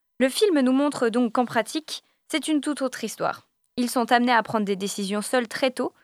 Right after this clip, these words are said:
mais un seul faux pas peut être fatal dans ce milieu. Et c'est pas le seul problème soulevé par le long métrage d'ailleurs. Les hôpitaux manquent de moyens et de matériel.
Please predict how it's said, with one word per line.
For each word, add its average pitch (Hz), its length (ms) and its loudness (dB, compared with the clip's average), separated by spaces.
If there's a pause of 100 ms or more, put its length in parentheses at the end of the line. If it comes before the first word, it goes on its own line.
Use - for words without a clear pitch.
(240)
mais 240 220 2
un 302 120 6
seul 220 200 2
faux 254 180 0
pas 240 160 4
peut 247 160 -4
être 214 240 -6
fatal 220 360 -2
dans 208 100 -4
ce 202 140 -8
milieu. 180 280 -6 (800)
Et 254 80 2
c'est 302 160 2
pas 349 140 6
le 330 60 -4
seul 240 180 2
problème 247 400 0
soulevé 233 380 -2
par 214 160 0
le 190 100 -2
long 202 80 -2
métrage 226 380 0
d'ailleurs. 170 340 -4 (400)
Les 262 180 0
hôpitaux 294 320 0
manquent 240 220 2
de 214 80 -2
moyens 220 360 2
et 240 60 2
de 208 80 -2
matériel. 180 640 -4